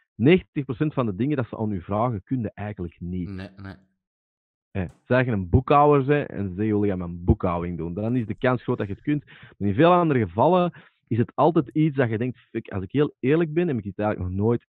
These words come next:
Speaker 1: echt zo gedaan." Maar dan is er wel uw buik die zegt, "Wauw, dat is wel cool, ik zou dat wel heel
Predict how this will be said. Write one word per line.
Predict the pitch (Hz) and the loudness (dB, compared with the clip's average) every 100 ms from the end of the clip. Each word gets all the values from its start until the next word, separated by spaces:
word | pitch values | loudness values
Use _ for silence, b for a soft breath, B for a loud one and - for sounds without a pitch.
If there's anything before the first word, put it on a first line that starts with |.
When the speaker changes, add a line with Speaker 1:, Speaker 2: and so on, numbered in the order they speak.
| - | -6
Speaker 1:
echt | 101 - _ | -6 -6 _
zo | - 90 | -8 -6
gedaan." | 85 85 80 b b b b - | -4 -6 -10 b b b b -4
Maar | 101 | 0
dan | 117 | 2
is | 135 | 2
er | 113 | 2
wel | 143 | 4
uw | 147 101 | 4 4
buik | 107 139 | 2 2
die | 117 | 0
zegt, | 107 - | -6 -8
"Wauw, | 95 101 98 | -4 -2 -2
dat | 87 | -4
is | |
wel | 107 98 _ | -2 -2 _
cool, | 117 104 | -4 -2
ik | 90 | -2
zou | 95 98 | -4 -2
dat | |
wel | 104 - | -2 -2
heel | 101 | -2